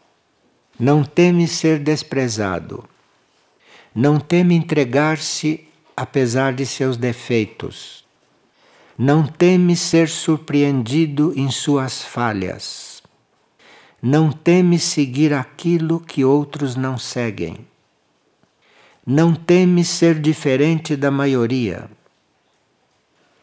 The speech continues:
Aquele que trabalha comigo não teme ser o último.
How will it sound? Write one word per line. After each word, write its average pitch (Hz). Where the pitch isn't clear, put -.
Aquele 175
que 165
trabalha 143
comigo 143
não 131
teme 156
ser 147
o 135
último. 123